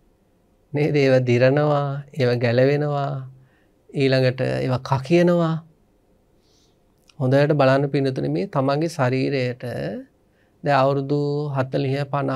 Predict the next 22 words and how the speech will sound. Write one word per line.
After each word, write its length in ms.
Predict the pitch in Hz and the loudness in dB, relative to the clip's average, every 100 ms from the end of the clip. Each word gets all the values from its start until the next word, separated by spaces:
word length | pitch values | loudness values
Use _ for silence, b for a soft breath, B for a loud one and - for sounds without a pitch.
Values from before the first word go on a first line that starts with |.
| 135 | -4
හැට, 220 | 147 139 143 | -4 -4 -4
හැත්තෑ 580 | 135 135 - 143 139 143 | -4 -6 -6 -4 -4 -4
වගේ 280 | 143 147 143 | -4 -4 -2
වෙන 180 | 139 | 0
අය 140 | 143 147 | 0 0
බලන්න. 400 | 139 139 147 165 - _ _ _ _ _ _ _ | -2 -2 -6 -8 -12 _ _ _ _ _ _ _
අවුරුදු 440 | - 143 151 156 170 | 0 2 4 2 2
විස්සේ 360 | 143 135 160 | 0 -2 -4
තිබ්බ 180 | 160 160 | -4 -2
රූපෙට 340 | 165 151 160 165 | -2 -2 -2 -2
මොකක්ද 220 | 151 151 | -2 -4
වෙලා 200 | 147 139 | -6 -8
තියෙන්නේ? 280 | 147 135 _ _ _ _ _ _ _ _ _ _ _ _ _ _ _ _ - | -12 -18 _ _ _ _ _ _ _ _ _ _ _ _ _ _ _ _ -4
දැන් 140 | 151 | 2
අවුරුදු 240 | 135 143 139 | 4 4 2
විස්සේ, 520 | 139 139 - 143 147 | 2 0 0 0 2
පහළොවේ 460 | 143 131 139 147 | 2 2 2 2
පින්තූරයක් 640 | 147 143 139 147 147 143 147 | 2 -2 0 0 2 0 -2
එහෙම 180 | 151 | 0
දැක්කොත් 380 | 139 135 147 143 | 0 0 -2 -2
දැන් 220 | 147 208 349 _ _ _ - _ _ _ _ _ _ - | 0 -2 -4 _ _ _ -20 _ _ _ _ _ _ -8
ඔය 160 | 160 | -2